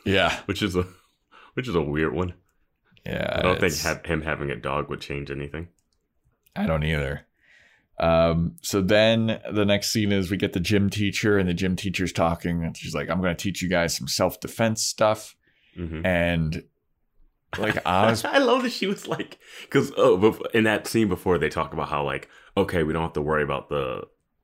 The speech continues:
Speaker 2: the werewolf." And it's like, "Oh no, there's three days of the phase of the full moon."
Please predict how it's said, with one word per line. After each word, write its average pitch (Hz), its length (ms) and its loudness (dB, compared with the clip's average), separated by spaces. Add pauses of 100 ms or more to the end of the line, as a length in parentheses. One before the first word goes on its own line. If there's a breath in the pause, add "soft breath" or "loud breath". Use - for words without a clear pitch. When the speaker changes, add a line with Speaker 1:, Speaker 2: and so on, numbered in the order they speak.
Speaker 2:
the 80 100 -4
werewolf." 71 560 -6
And 67 100 -6
it's 71 140 -8
like, 73 220 -8
"Oh 95 180 0
no, 85 220 0
there's 71 240 -4
three 76 260 -4
days 67 540 -6
of 65 140 -10
the 69 80 -10
phase 71 360 -6
of 65 100 -12
the - 80 -14
full 69 240 -8
moon." 71 320 -6